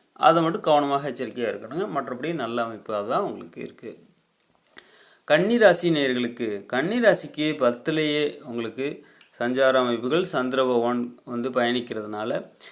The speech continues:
தொழில், வியாபாரம் அப்படின்றதுல போட்டிகள் கொஞ்சம் இருக்கும் அப்படின்றது தான். அது வந்து ஒரு, ஒரு நாள் டெம்பரவரி தான்.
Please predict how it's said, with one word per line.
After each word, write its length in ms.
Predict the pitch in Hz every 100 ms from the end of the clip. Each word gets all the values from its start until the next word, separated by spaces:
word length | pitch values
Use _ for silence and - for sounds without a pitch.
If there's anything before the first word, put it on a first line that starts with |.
| - _
தொழில், 600 | - 135 160 190 - - -
வியாபாரம் 760 | 120 131 156 165 160 147 143 117
அப்படின்றதுல 640 | 117 113 113 120 180 220 -
போட்டிகள் 640 | 160 196 190 202 175 175 175
கொஞ்சம் 460 | 151 131 135 143 -
இருக்கும் 520 | 123 127 120 139 135
அப்படின்றது 440 | 117 113 110 110
தான். 300 | 117 165 - - - - _ _
அது 240 | 180 185
வந்து 320 | 202 202 220 196
ஒரு, 400 | 180 175 170 165
ஒரு 200 | 170 165
நாள் 300 | 160 165 151
டெம்பரவரி 460 | 143 143 151 139
தான். 200 | 127 131